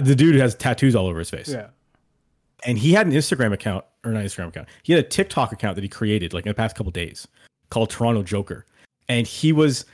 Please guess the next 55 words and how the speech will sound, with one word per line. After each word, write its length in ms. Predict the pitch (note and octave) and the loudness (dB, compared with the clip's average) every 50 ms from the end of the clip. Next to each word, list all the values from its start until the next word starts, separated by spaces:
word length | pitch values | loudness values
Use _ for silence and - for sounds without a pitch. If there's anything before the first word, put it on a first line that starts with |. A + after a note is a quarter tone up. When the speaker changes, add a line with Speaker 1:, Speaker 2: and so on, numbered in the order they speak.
| _ _ _ _ - | _ _ _ _ -2
Speaker 1:
like, 260 | C3 C3 B2+ - - | 0 0 0 0 -2
walking 460 | - A2+ A#2+ A#2+ B2 C#3+ - - D#3+ | -2 0 2 2 2 2 2 2 4
around 340 | D3 C#3+ C3+ C3+ C3+ C#3 C3+ | 4 4 4 4 2 2 2
town, 380 | - C#3+ C3 B2+ A2+ G#2+ G#2+ G#2+ | 2 0 2 2 0 0 0 0
like, 140 | A2+ A#2 - | -2 -2 -2
filming 400 | - - C#3 C3 C#3+ D3 D3+ C3+ | 0 0 2 4 4 4 4 4
himself 440 | C3+ C3 A#2+ - C3+ A#2+ A#2+ - | 4 2 2 2 0 0 0 0
in 80 | B2+ C3 | -4 -4
front 200 | - C#3 C3+ B2 | -2 0 2 2
of 80 | B2 - | 0 0
a 20 | |
police 180 | C3 B2 A#2+ - | 0 -2 0 0
station 380 | - G2+ F#2 - G2 E2+ F2 - - - _ - | -2 -4 -4 -6 -8 -12 -12 -16 -20 -10 _ 0
or 100 | C3 C3 | 2 2
in 60 | B2 | 2
front 180 | - C#3+ C3+ | 2 2 2
of 80 | C3+ B2 | 2 2
a 20 | |
police 240 | - B2+ B2+ B2+ B2 | 2 2 2 2 2
car 200 | - A#2 G2+ F2 | 0 -2 -2 -2
and, 160 | D#2+ - A2 | -2 -2 -2
like, 300 | A2 G#2+ G#2 - _ _ | -2 -2 -2 -4 _ _
"Come 140 | - - A2+ | -6 -2 0
and 80 | D#3 D#3+ | 2 2
get 140 | A#3+ A#3 G3+ | 2 4 4
me." 160 | F3+ E3+ - _ _ _ _ _ _ _ - | 2 2 0 _ _ _ _ _ _ _ -2
And, 180 | D3 C3+ C#3 C#3 | 0 2 4 4
like, 200 | C3+ C3+ B2+ A2+ | 4 2 2 0
just, 240 | C3 C3+ - - - | -4 -4 -4 -2 0
they 100 | D3 - | 2 2
still 280 | - - - E3+ D#3 | 2 2 2 2 2
<laughs> 60 | - | 2
haven't 240 | - D#3 D3 D#3+ C#3+ | 2 2 2 2 0
caught 220 | - - A#2 B2 - | 0 0 0 -2 -4
this 120 | C3+ A#2+ | -8 -6
fucking 300 | - - A2 - - A2+ | -4 -4 -4 -4 -4 -4
guy. 180 | G#2 G#2 G2+ F#2+ | -4 -4 -4 -4
I'm 100 | G2+ G#2 | -4 -4
like, 200 | G#2 G2 F#2+ - - - - - _ _ _ - | -4 -6 -6 -10 -16 -20 -20 -20 _ _ _ -2
"Good 180 | D#4 C#4 E3+ | -2 -2 -2
for 100 | - A#2 | -2 -6
you, 180 | G2 F#2 E2+ E2 | -6 -6 -8 -10
Toronto 320 | - - G#2+ F2+ E2+ E2 | -8 -8 -8 -8 -8 -8
Joker. 380 | - G2 F2+ - - F#2+ F#2+ - _ _ _ _ _ _ _ | -8 -8 -8 -6 -6 -8 -8 -8 _ _ _ _ _ _ _
Good 200 | - E4 D#4 B3+ | 0 2 2 2
for 160 | - - B2+ G2 | 2 0 -2 -2
you. 220 | E2+ E2+ F2 D#2+ | -2 -2 -4 -2
You 160 | F#2 D3 G#3 F#3+ | 0 2 4 6
have 140 | F#3 F#3 D#3+ | 4 4 4
a, 40 | D#3+ - | 2 2
at 60 | D#3 | 4
least 160 | D#3+ F3 - | 2 4 4
a, 160 | D3+ B2+ A#2 A#2+ - - | 2 0 -2 -6 -8 -6
a 80 | C#3 A#2 | -6 -6
good, 480 | G2+ - D#3+ E3 D3+ C3+ C3 A#2+ - | -2 0 2 2 2 2 -2 -6 -8